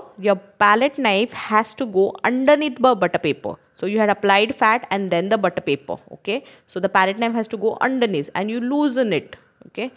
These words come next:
and then you put it upside down, down on the butter paper. Lift it, remove the tray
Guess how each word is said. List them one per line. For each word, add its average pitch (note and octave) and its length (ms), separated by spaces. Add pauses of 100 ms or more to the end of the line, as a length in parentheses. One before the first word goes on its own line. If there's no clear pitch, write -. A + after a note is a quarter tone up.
(280)
and F3+ 200
then F#3+ 160
you B3 140 (680)
put G3 180
it B3 140 (100)
upside G#3 460
down, F3 260 (140)
down F#3+ 420
on D#3 240
the A#3+ 240 (340)
butter F#3+ 280
paper. C3 320 (2500)
Lift G#3 400
it, D4+ 300 (260)
remove G#3 440
the G#3 140
tray G#3+ 420